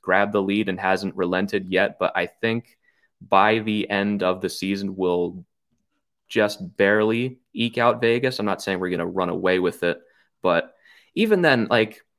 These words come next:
something I've been thinking about the last, like, twenty-four hours or so is, does it really matter all that much outside of the,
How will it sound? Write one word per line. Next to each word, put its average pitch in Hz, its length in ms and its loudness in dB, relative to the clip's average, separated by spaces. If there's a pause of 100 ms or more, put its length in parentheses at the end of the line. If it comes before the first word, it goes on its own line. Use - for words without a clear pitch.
(800)
something 214 360 6
I've 175 120 2
been 139 120 0
thinking 131 280 -2
about 110 200 0
the 101 80 -2
last, 104 360 0
like, 98 280 0
twenty-four 104 480 0
hours 90 580 2
or 101 160 2
so 87 540 -2 (400)
is, 95 540 0 (1040)
does 147 200 2
it - 80 -4
really 202 180 4
matter 120 400 2
all 104 140 2
that 98 240 0
much - 500 -6
outside 95 480 0
of 98 220 -2
the, 95 320 -2